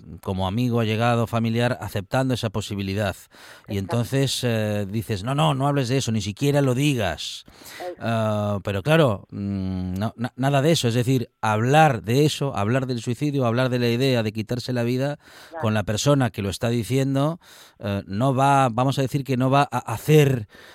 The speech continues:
Speaker 1: eh, vamos a decir que, que,
Speaker 2: Ajá.
Speaker 1: digamos, que, que acabe por convencerse, ¿no? Sino, sino más bien todo lo contrario, o en todo caso,
Speaker 2: Exacto.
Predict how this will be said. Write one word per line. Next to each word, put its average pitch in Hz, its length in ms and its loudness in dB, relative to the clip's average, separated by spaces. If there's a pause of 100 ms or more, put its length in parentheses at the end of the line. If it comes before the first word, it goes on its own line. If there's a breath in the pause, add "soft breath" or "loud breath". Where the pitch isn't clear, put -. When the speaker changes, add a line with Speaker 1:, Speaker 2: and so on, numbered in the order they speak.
(100)
Speaker 1:
eh, 107 280 -2
vamos 120 240 2
a 120 60 0
decir 117 240 -2
que, 113 160 -2
que, - 100 -6
Speaker 2:
Ajá. 98 100 -8
Speaker 1:
digamos, 117 280 0
que, 120 240 -2
que 117 120 -4
acabe 131 280 0
por 123 160 0
convencerse, 113 720 -2
¿no? 139 140 -4
Sino, 135 680 0
sino 113 240 -4
más 131 180 0
bien 143 280 0
todo 143 180 2
lo 135 100 4
contrario, 131 380 4
o 113 120 4
en 107 180 0
todo 139 240 6
caso, 160 480 2
Speaker 2:
Exacto. - 560 -20